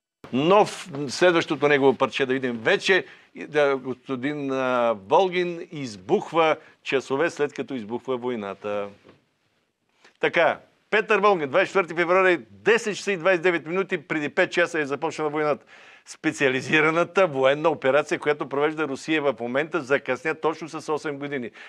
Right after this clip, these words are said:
Тя трябваше да започне в края на февруари две хиляди и четиринайсета, веднага след държавния преврат в Киев. Този преврат беше извършен от най-русофобските, фашизирани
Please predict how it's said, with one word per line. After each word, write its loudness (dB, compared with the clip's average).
Тя 4
трябваше 0
да -6
започне -4
в -8
края 0
на -4
февруари 0
две -4
хиляди -2
и -8
четиринайсета, -4
веднага -2
след -6
държавния -2
преврат -4
в -6
Киев. -4
Този 0
преврат -4
беше -2
извършен -4
от -4
най-русофобските, 0
фашизирани -2